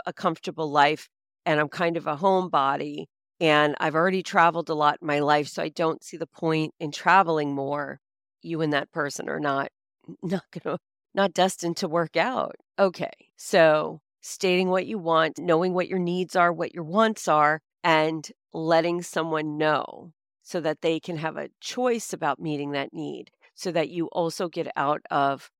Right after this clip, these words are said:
hoping that they're going to read your mind and, and know what your needs are. So number one is stating what your needs are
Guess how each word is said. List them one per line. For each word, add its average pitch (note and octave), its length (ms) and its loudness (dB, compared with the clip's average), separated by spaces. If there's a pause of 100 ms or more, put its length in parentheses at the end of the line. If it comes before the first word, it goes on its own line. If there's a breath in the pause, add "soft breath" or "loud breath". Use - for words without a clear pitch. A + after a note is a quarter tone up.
(340)
hoping E3+ 560 0
that D#3 180 -2
they're D3+ 180 0
going D#3 260 -2
to D3+ 140 -10
read D#3 300 -4
your E3 100 -4
mind C#3 360 0
and, C#3 220 -6 (100)
and C#3+ 240 -4
know D3 220 2
what C#3+ 200 -6
your C#3+ 140 -6
needs C#3+ 340 -6
are. C#3+ 500 -2 (260)
So E3+ 360 4
number E3 280 -2
one E3+ 420 4
is C#3+ 220 -6
stating C#3+ 380 -2
what C3+ 140 -6
your - 120 -6
needs C3 280 -8
are - 340 -10